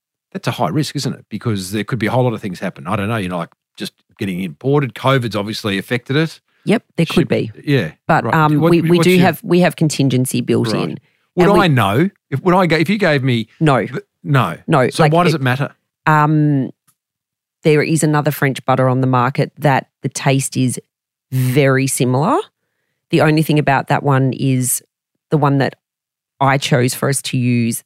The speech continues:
Speaker 2: the cows graze on pasture for eleven months of the year. The other one is grain-fed for six months of the year, and therefore, like, sometimes during the year when we get our butter, it's almost white, and that's butter that's come from the winter,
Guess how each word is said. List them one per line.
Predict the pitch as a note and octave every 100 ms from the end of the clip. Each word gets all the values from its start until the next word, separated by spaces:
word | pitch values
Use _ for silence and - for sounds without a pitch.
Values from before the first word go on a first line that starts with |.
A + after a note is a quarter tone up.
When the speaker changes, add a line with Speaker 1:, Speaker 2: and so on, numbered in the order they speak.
| -
Speaker 2:
the | C#3 C3 -
cows | C#3+ B2+ B2+ B2 - _ -
graze | C#3+ C3 B2+ B2+
on | A#2+ -
pasture | - C3 B2 C3+ - C3+ C4+ - _
for | - C3
eleven | B2 C3 B2 B2+
months | A#2 - C3
of | A2
the | A#2+
year. | B2 D#3 D#4 F4+ _ _ _ _ _ _ -
The | D3
other | C3+ D3
one | C#3 B2+
is | B2 - _
grain-fed | C3+ B2+ C#3 - D#3 -
for |
six | C#3+ - -
months | C3 E3
of | C3+
the | C#3
year, | C#3 F3+ C#4 E4 -
and | C#3
therefore, | C3+ C3+ C#3 B2
like, | B2+ B2+ - _ _ _ _ _ _
sometimes | - G3 G3+ F#3+ F3+ D#3
during | - D3
the | C#3
year | C3
when | C3 B2+
we | C3
get | B2
our | B2
butter, | A#2+ A#2+ - A#2+ B2+ _ _ _ -
it's | D3+ -
almost | D3 C#3+ C#3 C3 -
white, | C3 D3+ A#3 - - _ _ _ _ _ _ _ -
and | D3+
that's | D3 -
butter | - - C#3+
that's | C3+ A#2
come | - C#3
from | C3 C3
the | B2+
winter, | B2+ C#3 D3 A#3